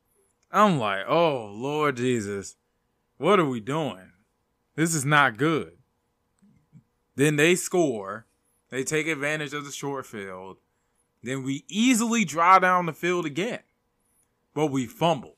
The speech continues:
Montez Sweat out here flexing. But that's the guy you make an excuse for, saying, "Oh, he not in shape. Oh, yada, yada." Man, whatever, man.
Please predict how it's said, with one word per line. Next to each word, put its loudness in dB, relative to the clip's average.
Montez 0
Sweat 2
out 6
here -2
flexing. -6
But -6
that's 8
the -2
guy 6
you 2
make 0
an -8
excuse -8
for, -12
saying, -6
"Oh, 2
he -2
not 2
in -12
shape. -6
Oh, -4
yada, -4
yada." -6
Man, -4
whatever, -2
man. -10